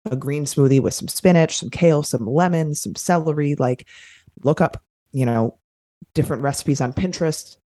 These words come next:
That is how I find all of the ones that I use. That's a great way. If you have a juicer, you can do that. Like,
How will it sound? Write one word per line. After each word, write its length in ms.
That 140
is 100
how 160
I 140
find 300
all 140
of 60
the 80
ones 220
that 100
I 100
use. 420
That's 240
a 60
great 200
way. 140
If 80
you 60
have 80
a 40
juicer, 380
you 80
can 180
do 120
that. 360
Like, 280